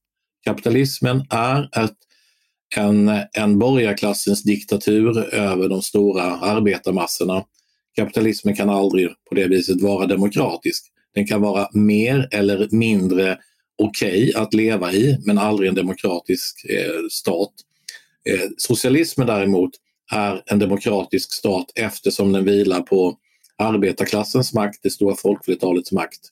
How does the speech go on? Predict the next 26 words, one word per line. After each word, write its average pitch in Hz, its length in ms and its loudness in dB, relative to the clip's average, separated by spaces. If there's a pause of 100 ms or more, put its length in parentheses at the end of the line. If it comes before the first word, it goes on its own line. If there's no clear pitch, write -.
(500)
Det 110 80 2
måste 127 280 0
man 107 140 2
ha 107 60 0
med 110 280 0
sig 127 160 0
när 117 100 0
man 98 160 0
tänker 98 340 -4
på 87 360 -2
Vänsterpartiets 92 720 -2
politik, 90 500 0 (360)
särskilt 110 580 -2
hur 101 80 2
partiet 95 680 0 (840)
uppträdde 107 540 0
och 92 60 2
betedde 98 440 0
sig 95 240 0
och 90 100 0
formulerade 104 560 0
sin 98 160 -2
politik 95 440 0
fram 95 220 -4
till 92 140 -4
nittonhundranittio. 98 680 -2